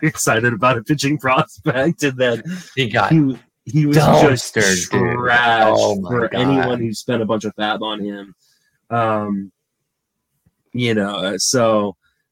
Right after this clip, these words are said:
Speaker 1: yeah, I, I can understand people wanting to go for it, um, and I'm
Speaker 2: Mm-hmm.
Speaker 1: sure there will be people who do go for it, but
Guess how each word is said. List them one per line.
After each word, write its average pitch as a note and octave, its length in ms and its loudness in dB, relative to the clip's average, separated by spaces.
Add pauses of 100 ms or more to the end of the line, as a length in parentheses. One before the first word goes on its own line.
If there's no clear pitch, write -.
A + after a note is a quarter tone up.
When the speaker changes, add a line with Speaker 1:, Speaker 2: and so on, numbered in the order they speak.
(640)
Speaker 1:
yeah, C3+ 340 2
I, B2 160 0 (840)
I D#3 100 4
can E3+ 160 2
understand F3+ 360 2
people C#3+ 220 0
wanting C3+ 260 0
to C3 60 -8
go A#2+ 200 0
for D3 280 2
it, E3+ 120 0 (200)
um, A2 360 -2
and A#2+ 140 0
I'm B2 80 -2
Speaker 2:
Mm-hmm. - 0 -
Speaker 1:
sure A#2+ 220 -4
there A2+ 160 0
will A2 180 0
be G#2+ 160 -10
people A2+ 300 -10
who G#2+ 100 -4
do G#2 220 -10
go A#2 180 -2
for A2+ 240 -2
it, A2 220 -4
but G#2 200 -2